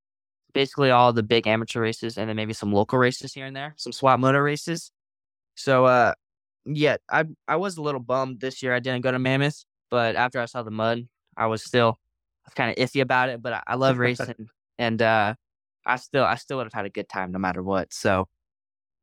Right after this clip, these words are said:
Speaker 1: that's my, uh, that's my plan for next year.
Speaker 2: Yeah, it was crazy. I was there the weekend before on the,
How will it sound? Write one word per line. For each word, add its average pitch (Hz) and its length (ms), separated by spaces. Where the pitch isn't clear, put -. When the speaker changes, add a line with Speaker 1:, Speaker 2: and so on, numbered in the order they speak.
Speaker 1:
that's 123 300
my, 120 220
uh, 113 140
that's 120 180
my 120 80
plan 120 260
for - 80
next 113 220
year. 98 140
Speaker 2:
Yeah, 127 200
it - 20
was 120 160
crazy. 123 320
I 117 40
was 117 100
there 120 240
the 113 80
weekend 110 280
before 107 380
on 104 140
the, 98 260